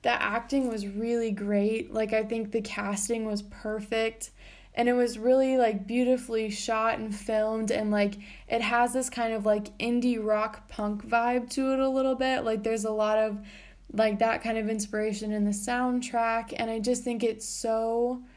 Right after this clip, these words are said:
it's kinda quirky and, and really fun, and also, like, will give you a good cry, <laughs> and, like, yeah, it's just a really good, well-rounded movie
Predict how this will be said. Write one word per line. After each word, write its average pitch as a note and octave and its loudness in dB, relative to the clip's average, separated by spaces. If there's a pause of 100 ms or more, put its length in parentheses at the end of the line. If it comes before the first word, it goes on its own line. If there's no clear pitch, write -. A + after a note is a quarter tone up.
(760)
it's A#3+ 2
kinda A#3+ -2
quirky A3 -2
and, A3 -4
and G#3+ -2
really A3+ 0
fun, G3+ -4
and A3 -4
also, G#3+ 4
like, A3+ 2
will A3 -2
give G#3+ -2
you B3+ 0
a C4+ 2
good A3+ -4
cry, G#3+ -2
<laughs> - -8
and, A#3 4
like, G#3+ 2 (640)
yeah, D#4+ 6
it's G#3 0
just D4 0
a D4 4
really A#3+ 2
good, G#3+ 2 (480)
well-rounded G#3+ 2
movie G3+ -2